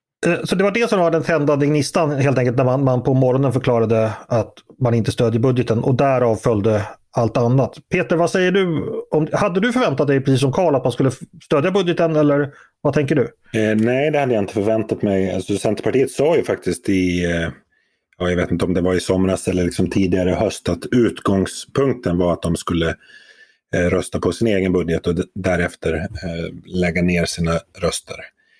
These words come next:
Speaker 2: Eh, men sen har jag reagerat på att det liksom, sen det uttalandet kom, har varit ganska tyst och ganska vagt från Centerpartiet.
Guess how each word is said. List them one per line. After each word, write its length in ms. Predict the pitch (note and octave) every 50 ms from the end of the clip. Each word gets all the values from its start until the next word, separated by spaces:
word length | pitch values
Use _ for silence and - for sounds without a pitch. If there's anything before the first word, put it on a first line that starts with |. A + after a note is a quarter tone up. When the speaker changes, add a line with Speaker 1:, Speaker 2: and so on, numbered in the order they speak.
| _ _ _ _ _ _ -
Speaker 2:
Eh, 400 | F#2 F2 F2 F2+ F2+ F2 E2 -
men 460 | - G2+ G2+ G#2 G#2 G#2 G#2 G#2 G2 -
sen 220 | - A#2+ A#2+ C3
har 100 | D3 C#3+
jag 200 | B2+ A2+ G#2 G2
reagerat 720 | G2+ F#2+ F#2+ F#2 G#2+ C#3 F#3 G#3 C#3 - G#2 G2 - -
på 180 | - F#2 F#2 F2+
att 120 | F2+ -
det 100 | - F#2+
liksom, 560 | F2+ F2+ - - G2 G2 F#2+ F#2+ - D#2+ - G2+
sen 520 | - - - - - - A#2+ G#2+ G2+ G#2
det 80 | F#2 G#2
uttalandet 560 | G#2 G2+ A2 G2+ G2 - G#2+ G2 G2 F#2+ F2+
kom, 180 | - B2 A2 G2
har 100 | F#2+ G2
varit 400 | F#2+ G2 F#2+ F2+ G2+ G2 - -
ganska 600 | G#2 G#2 - - G#2+ G2+ F#2 - - - G2 - - _ -
tyst 380 | - - - - - - - -
och 80 | F2+ F2
ganska 400 | F#2+ F#2+ - - - G2 F#2+ F#2 F2+ - F#2+ G#2+
vagt 360 | C3 D3+ D#3 C#3+ - - -
från 140 | - B2 A2+
Centerpartiet. 720 | - A#2 A2 G#2 A2 G#2+ A2 - A2 A2 G#2+ G2+ G2